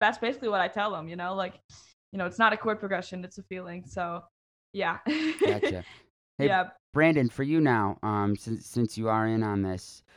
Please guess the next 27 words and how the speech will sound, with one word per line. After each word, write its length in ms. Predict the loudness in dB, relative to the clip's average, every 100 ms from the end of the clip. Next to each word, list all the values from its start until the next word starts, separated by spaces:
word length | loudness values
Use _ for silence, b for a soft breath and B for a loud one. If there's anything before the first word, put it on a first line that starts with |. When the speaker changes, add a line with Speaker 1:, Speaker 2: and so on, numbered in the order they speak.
| b b
Speaker 2:
what 260 | -4 0 0
was 180 | -2 -2
it 120 | -4
for 140 | -4 -4
you 300 | -2 -2 -2
as 120 | -4
far 200 | -2 -2
as 140 | 0
music 360 | 0 0 -2 -6
goes? 380 | -4 -4 -6 -6
Like, 280 | -8 -8 -14 -12
what 340 | -4 -4 -2
was, 640 | -2 -2 -2 -6 -10 -20 _ b b b
w-, 180 | -4 -2
when 180 | 2 4
you 80 | 4
started 420 | 2 0 2 0 _ _ _ _ -16
playing 440 | -2 0 2 2 0
music, 360 | -2 -6 -12
what 280 | -8 -6 -6
was, 300 | -6 -8 -12 _
what 360 | -16 -10 -8 -6
were 100 | -6
the 120 | -8
genres 460 | -6 -4 -2 -4 -8
that 140 | -10
really, 480 | -8 -8 -8 -8